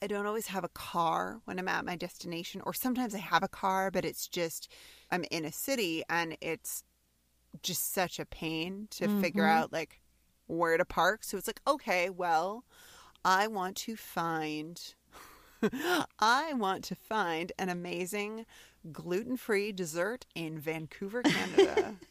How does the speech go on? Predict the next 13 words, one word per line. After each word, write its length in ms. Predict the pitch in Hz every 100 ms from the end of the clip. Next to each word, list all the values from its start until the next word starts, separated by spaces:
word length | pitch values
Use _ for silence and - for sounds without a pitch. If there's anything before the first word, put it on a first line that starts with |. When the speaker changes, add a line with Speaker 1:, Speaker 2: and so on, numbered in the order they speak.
| _
Speaker 2:
<laughs> 260 | _ _ -
Speaker 1:
that 160 | 202
is 160 | 180 165
walking 580 | 165 170 170 - 240 240
distance 420 | 226 - 240 311
from 300 | - 160 151
my 180 | 151 180
Speaker 2:
Uh-huh. 180 | 175 190
Speaker 1:
hotel. 560 | 190 277 - - - - - 294 330 320 -
And 140 | 247
you 100 | 262
know 300 | 254 254 269
what? 300 | 294 277 302